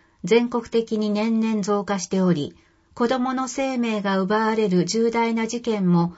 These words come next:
後を絶たないなど、深刻な社会問題になっています。子どものエスオーエスや子育てに悩む親の心の叫びに気づいたら、ためらわず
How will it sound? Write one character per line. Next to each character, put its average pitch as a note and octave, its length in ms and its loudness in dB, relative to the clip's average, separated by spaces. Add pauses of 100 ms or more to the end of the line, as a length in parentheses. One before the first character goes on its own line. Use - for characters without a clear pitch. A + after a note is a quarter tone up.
(140)
後 A3+ 300 0
を G3 80 0
絶 F#3 160 -2
た G#3 160 0
な G#3 160 -2
い F#3 60 2
な E3+ 160 4
ど、 D3+ 200 -2 (300)
深 C4 300 -4
刻 B3+ 200 -2
な A#3+ 140 -2
社 A3+ 180 -4
会 B3 220 0
問 A#3+ 240 0
題 F3+ 220 2
に E3 100 4
な F3 140 4
っ F3 40 0
て - 140 -6
い C#3+ 140 -6
ま C#3 180 -8
す。 - 260 -16 (920)
子 A#3+ 120 2
ど C4 140 0
も B3+ 140 0
の B3 200 0
エ G#3 100 -2
ス A3+ 260 0
オ A#3 160 6
ー G#3+ 60 2
エ F#3+ 40 -2
ス F3+ 160 -6
や - 240 -2 (400)
子 A#3+ 140 -2
育 C#4+ 280 0
て B3+ 140 -4
に A#3 160 -2
悩 A3 300 0
む G3+ 200 2
親 G#3+ 280 0
の G#3+ 140 -4
心 A3 380 0
の A3 120 -2
叫 A3 320 -2
び A#3 100 -2
に A3+ 160 -2
気 G#3+ 120 -6
づ A3+ 180 -4
い A3+ 100 -4
た D3+ 160 -6
ら、 C3 200 -6 (480)
た A3+ 120 0
め A#3 140 2
ら A#3 160 2
わ A3 160 0
ず F3 260 0